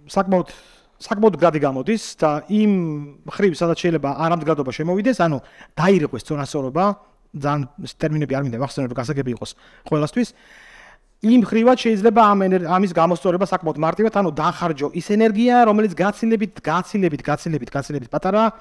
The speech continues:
ვიდრე მა-, მან მიიღო პულსარიდან, ამ ცივილიზაციამ, ანუ ამ რგოლმა პირობითად, რო ვთქვათ. ხო? მოკლედ, ეს ერთი მხარეა, ე, სიუჟეტის, მაგრამ ყველაზე საინტერესო ის არის, რომ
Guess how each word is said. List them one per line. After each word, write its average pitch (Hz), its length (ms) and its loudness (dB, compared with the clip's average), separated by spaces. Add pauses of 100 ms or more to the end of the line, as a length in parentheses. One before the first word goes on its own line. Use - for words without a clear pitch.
(400)
ვიდრე 185 200 4
მა-, 202 240 4
მან 180 200 4
მიიღო 175 360 2 (680)
პულსარიდან, 143 480 -2
ამ 180 200 2
ცივილიზაციამ, 143 600 -4
ანუ 180 160 0
ამ 185 140 2
რგოლმა 160 380 2
პირობითად, 143 400 -4
რო 127 100 -6
ვთქვათ. - 220 -16 (480)
ხო? 208 160 2 (600)
მოკლედ, 190 340 4 (840)
ეს 196 100 2
ერთი 196 260 2
მხარეა, 135 400 -4
ე, - 420 -14 (180)
სიუჟეტის, 139 600 -6
მაგრამ 123 280 -10 (420)
ყველაზე 233 300 4 (220)
საინტერესო 226 480 2
ის 240 100 -2
არის, 226 160 2
რომ 180 140 0